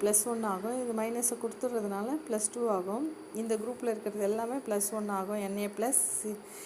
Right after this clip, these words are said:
எம் ஜி கொடுக்கறதுனால, ரெண்டு கொடுக்கறதுனால இ-, இங்க சி ஏ டூ ப்ளஸ் அன்ற மாதிரி இங்க இருக்கலாம் டூ ப்ளஸ் டூ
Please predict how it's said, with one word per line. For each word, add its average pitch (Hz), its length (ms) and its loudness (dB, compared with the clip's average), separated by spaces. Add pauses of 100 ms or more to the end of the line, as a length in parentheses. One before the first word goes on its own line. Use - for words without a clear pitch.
(220)
எம் 226 220 4
ஜி 226 340 0 (300)
கொடுக்கறதுனால, 226 640 0
ரெண்டு 226 280 2
கொடுக்கறதுனால 226 760 0 (240)
இ-, 220 300 -6
இங்க 214 280 2
சி 226 260 4
ஏ 220 200 4
டூ 226 100 0 (120)
ப்ளஸ் 214 240 4 (720)
அன்ற 208 240 2
மாதிரி 226 200 -2
இங்க 220 140 2
இருக்கலாம் 233 460 4
டூ 247 120 0 (100)
ப்ளஸ் 214 200 2
டூ 233 100 0